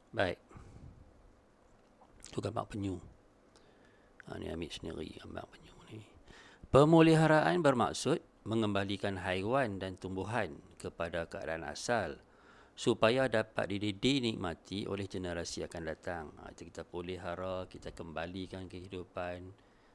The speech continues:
atau tumbuhan. Contohnya penyu ni kita jaga dia. Right.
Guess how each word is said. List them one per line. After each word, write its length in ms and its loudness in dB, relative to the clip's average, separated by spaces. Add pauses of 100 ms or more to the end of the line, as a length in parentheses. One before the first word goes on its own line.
(180)
atau 300 -8
tumbuhan. 580 -8
Contohnya 400 -10
penyu 400 -8
ni 160 -8
kita 240 -6
jaga 320 -6
dia. 200 -8 (520)
Right. 240 -18